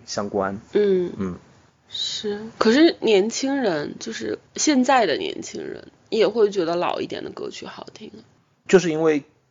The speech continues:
Speaker 1: 我觉得他们也有一些普遍的情绪，可能汉朝人也有，我们也有。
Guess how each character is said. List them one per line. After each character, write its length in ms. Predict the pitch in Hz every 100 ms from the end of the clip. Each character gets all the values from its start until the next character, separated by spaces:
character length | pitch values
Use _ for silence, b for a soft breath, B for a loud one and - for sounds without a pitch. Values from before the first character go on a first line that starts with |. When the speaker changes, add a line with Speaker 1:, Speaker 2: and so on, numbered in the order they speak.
| _
Speaker 1:
我 100 | 131
觉 100 | 123
得 80 | 147 - -
他 140 | 180
们 160 | 175 143
也 100 | 156
有 140 | 123
一 40 |
些 140 | 110 135
普 160 | -
遍 140 | 104 139
的 80 | 117
情 180 | 98
绪， 140 | 98 110
可 120 | 107
能 220 | 98 113 b b
汉 180 | - 170
朝 140 | 139 113
人 160 | 104
也 100 | 101
有， 140 | 104 95
我 180 | 113
们 160 | 107 113
也 100 |
有。 80 | 110